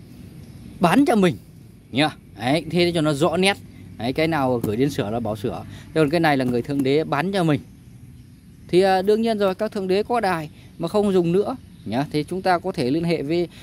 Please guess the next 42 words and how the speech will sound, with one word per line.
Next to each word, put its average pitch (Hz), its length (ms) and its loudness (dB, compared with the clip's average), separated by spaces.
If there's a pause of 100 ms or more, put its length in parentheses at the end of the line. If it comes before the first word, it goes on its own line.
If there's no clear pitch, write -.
(140)
qua 165 140 4
Zalo 165 480 2
để 110 140 -4
xem 156 200 -4
tình 143 200 -4
trạng 135 200 -4
cái 160 120 -4
đài 131 260 2
và 127 140 0
mình 127 220 0
sẽ 143 280 -4
coi 151 120 -2
như 143 80 -2
thế 165 100 -2
là 151 140 2
báo 131 240 2
giá, 165 240 2
mà 175 140 -4
cảm 104 200 -4
thấy 143 140 -4
các 180 160 -6
thượng 143 180 -4
đế 143 220 2
và 143 300 2 (300)
bán 156 160 2
được 196 180 0
thì 165 100 -4
gửi 123 180 0
đến 156 100 4
đây 190 100 0
cho 185 120 0
mình, 156 220 0 (100)
không 175 100 -6
sao 170 220 0
cả, 107 200 -6
kể 120 120 -2
cả 110 200 -2
là 131 80 2
đài 139 220 4
Trần 143 200 0
Văn 156 100 2
Tịt 147 200 -4